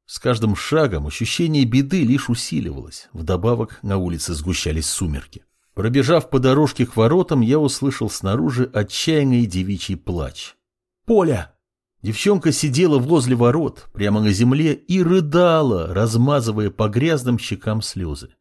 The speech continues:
Платье на ней было перепачкано и разодрано. Сквозь изорванные колготки виднелись кровавые ссадины. Я сел рядом и приобнял горничную. Мою грудь сдавило от глухой, холодной ненависти.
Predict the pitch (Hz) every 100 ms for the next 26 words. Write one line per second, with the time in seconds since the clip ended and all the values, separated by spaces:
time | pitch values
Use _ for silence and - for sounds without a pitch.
0 | _ _ 110 127 120 - 87 82 78 73
1 | 107 110 - 117 117 135 127 - 101 101
2 | - 101 104 92 80 73 65 67 - -
3 | 131 135 127 117 165 143 123 123 113 -
4 | 110 117 165 - 120 107 120 139 123 113
5 | - 110 123 143 131 131 - - 156 98
6 | 92 76 - _ _ _ _ _ 85 82
7 | - 82 82 98 78 76 - 82 82 90
8 | 85 85 76 76 95 71 - - - _
9 | _ _ _ 104 110 135 120 135 165 131
10 | - 120 80 95 107 147 127 117 101 95
11 | 107 123 - 123 113 - - 98 95 127
12 | 98 101 107 110 87 69 - - -